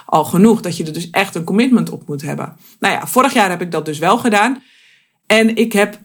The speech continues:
ehm, onderweg dit jaar echt nog heel wat geëxperimenteerd.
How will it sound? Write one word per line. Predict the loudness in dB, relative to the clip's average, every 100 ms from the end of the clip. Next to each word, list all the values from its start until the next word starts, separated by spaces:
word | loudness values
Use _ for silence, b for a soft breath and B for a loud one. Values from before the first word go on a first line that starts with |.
| -4
ehm, | 0 2 2 0 2
onderweg | 6 6 6 2
dit | 2 2
jaar | 4 2 2
echt | -2 0
nog | -2
heel | 2 4 4
wat | 4 0
geëxperimenteerd. | -2 -8 -8 -8 -8 -6 -6 -6 -4 -2 -4